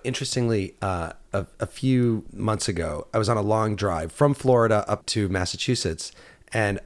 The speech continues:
I didn't wanna listen to the news the whole time. I was in the, I was in the,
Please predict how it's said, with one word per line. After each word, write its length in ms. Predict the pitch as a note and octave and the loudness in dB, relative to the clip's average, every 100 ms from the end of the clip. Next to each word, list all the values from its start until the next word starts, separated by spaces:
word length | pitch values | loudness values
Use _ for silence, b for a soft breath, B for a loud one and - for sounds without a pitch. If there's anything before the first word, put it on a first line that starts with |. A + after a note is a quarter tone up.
| - | 2
I 280 | A2 G#2+ - - | 2 2 -2 -2
didn't 180 | D3 D3+ | 2 4
wanna 160 | B2+ | 2
listen 240 | G#2+ G#2 G#2 | 2 0 -2
to 100 | G#2+ | -2
the 100 | F#2+ | 0
news 300 | F#2+ G#2 G#2 | 0 0 0
the 80 | G2 | 0
whole 160 | G2 | 0
time. 340 | F#2 - B2 A2 | 0 2 2 0
I 60 | A#2 | 0
was 100 | A2 | 0
in 100 | A2+ | 0
the, 80 | - - | -2 -2
I 60 | |
was 100 | A2 | 2
in 80 | B2+ | 2
the, 140 | A2+ | 2